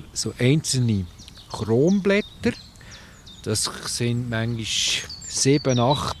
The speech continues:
bis elf von denen. Zählen wir mal. Eins, zwei, drei, vier, fünf, sechs, sieben, acht, neun in dem Fall.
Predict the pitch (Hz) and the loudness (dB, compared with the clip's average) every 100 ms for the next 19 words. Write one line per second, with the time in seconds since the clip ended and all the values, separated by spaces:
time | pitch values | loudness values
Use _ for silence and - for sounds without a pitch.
0 | - 120 - - 123 196 233 - - 180 | -2 -2 0 6 8 8 6 0 -2 2
1 | 175 185 208 180 - - 131 160 180 190 | 4 6 4 2 -2 4 6 6 6 4
2 | 196 127 135 151 - - 135 139 135 131 | 4 2 2 2 0 2 4 4 2 2
3 | 143 151 131 131 143 127 135 143 - 131 | 4 2 0 2 2 2 0 -2 -2 -2
4 | 131 - 139 127 - 110 101 - 127 160 | 0 -2 -2 -2 -2 -2 -2 -2 4 4
5 | 208 208 190 202 190 196 | 4 2 2 2 2 2